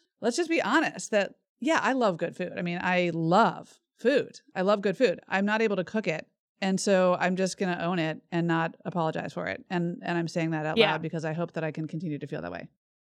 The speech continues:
Speaker 2: Yeah. And, but does your husband cook, or does someone else in your house
Speaker 1: Eh,
Speaker 2: cook?
Speaker 1: he, he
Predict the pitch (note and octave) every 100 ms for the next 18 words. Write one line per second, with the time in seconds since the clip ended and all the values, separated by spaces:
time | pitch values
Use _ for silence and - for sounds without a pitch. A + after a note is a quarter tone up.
0 | _ _ G#3+ A#3 D#3 F3 - - A3+ G3
1 | B3 A3+ A3+ A#3 G#3+ F#3+ F#3 F3 F#3+ F#3+
2 | A3 A3 - - - F3+ F3 F3+ D#3 E3+
3 | - F3+ - G3 D5 - - - - E4+